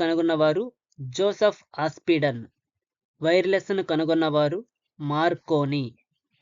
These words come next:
ఎక్స్రేను కనుగొన్నవారు రాంట్జెన్. స్టెథోస్కోప్ను కనుగొన్నవారు లెన్నేక్. సేఫ్టీ ల్యాంప్ను కనుగొన్నవారు హంఫ్రీ డేవి. క్లోరిన్ను కనుగొన్నవారు షీలే. మిషన్ గన్ను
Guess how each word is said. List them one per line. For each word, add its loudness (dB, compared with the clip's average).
ఎక్స్రేను 0
కనుగొన్నవారు 2
రాంట్జెన్. 0
స్టెథోస్కోప్ను -2
కనుగొన్నవారు 0
లెన్నేక్. 0
సేఫ్టీ 12
ల్యాంప్ను 8
కనుగొన్నవారు 0
హంఫ్రీ -2
డేవి. 2
క్లోరిన్ను 2
కనుగొన్నవారు 0
షీలే. 2
మిషన్ -2
గన్ను -2